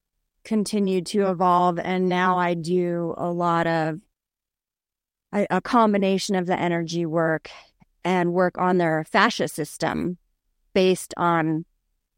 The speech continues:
biomechanics and how the horse's body is meant to move and help them be better athletes, essentially, and help them be more comfortable in the body and the movement in their body.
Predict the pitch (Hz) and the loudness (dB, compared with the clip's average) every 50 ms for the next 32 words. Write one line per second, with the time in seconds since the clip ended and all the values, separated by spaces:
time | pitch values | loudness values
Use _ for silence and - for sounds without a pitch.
0 | _ _ _ - 160 - 185 180 175 175 175 170 170 165 - - 185 175 165 165 | _ _ _ -12 -4 0 2 4 4 4 4 2 0 -2 -2 -2 -2 0 0 0
1 | 165 170 175 - - - 165 170 180 180 170 151 156 170 - 175 165 156 - - | 0 -2 -4 -6 -8 -6 -4 -2 0 0 0 -2 -2 -4 -4 -4 -6 -6 -6 -10
2 | 156 - - - 156 156 165 165 165 156 151 147 151 - 175 170 165 156 - - | -14 -10 -4 -2 -2 0 0 -2 -2 -4 -4 -4 -4 -4 -4 -2 -2 -2 -4 -8
3 | - - - - - 165 156 156 156 170 175 170 143 - 64 - - - _ _ | -14 -20 -16 -10 -8 -8 -6 -6 -4 -4 -2 -2 -4 -6 -8 -12 -18 -20 _ _
4 | _ _ _ _ _ _ _ _ _ _ _ _ _ _ _ - 170 160 151 160 | _ _ _ _ _ _ _ _ _ _ _ _ _ _ _ -2 0 0 0 0
5 | 160 175 160 147 - - 156 151 170 151 147 143 143 147 - - 147 151 160 _ | 2 2 0 0 0 -2 -2 0 2 2 2 2 0 -2 -2 -2 -4 -6 -8 _
6 | _ _ _ _ _ _ _ _ _ - 156 180 175 160 147 160 156 156 151 139 | _ _ _ _ _ _ _ _ _ -6 -2 0 0 0 2 2 2 2 2 2
7 | 117 123 139 143 - - - 62 57 - - - - - - - - _ _ _ | 2 0 -2 -2 -4 -10 -10 -8 -8 -10 -12 -14 -18 -16 -18 -18 -20 _ _ _
8 | _ _ _ - 156 - - 151 135 151 - - 76 - - - - - _ _ | _ _ _ -12 -10 -6 -6 -4 -4 -4 -6 -6 -6 -6 -8 -10 -10 -12 _ _
9 | _ _ _ - - 170 170 160 160 185 269 269 170 165 156 156 143 151 147 147 | _ _ _ -2 0 0 2 2 2 2 2 2 0 0 0 0 -2 -2 -2 -4
10 | 123 151 156 _ _ _ _ _ _ _ _ _ _ _ - - 190 190 190 185 | -4 -6 -8 _ _ _ _ _ _ _ _ _ _ _ -6 -2 0 0 2 4
11 | 185 180 175 160 - - - 165 160 - - - 170 151 151 151 151 151 151 147 | 4 4 4 2 2 -2 -2 -2 -2 -4 -4 -4 -4 -2 0 0 0 2 2 0
12 | 143 135 147 147 - 143 135 135 147 147 139 - _ _ _ - 156 156 147 147 | 0 0 0 0 0 0 0 2 0 -2 -4 -8 _ _ _ -4 -2 0 0 0
13 | 143 131 139 143 156 156 143 151 147 143 - 143 139 - - - - - 135 - | -2 -2 -2 -2 -2 0 0 -2 -4 -4 -6 -8 -12 -12 -12 -12 -12 -10 -10 -10
14 | - - - - 175 | -12 -14 -16 -16 -18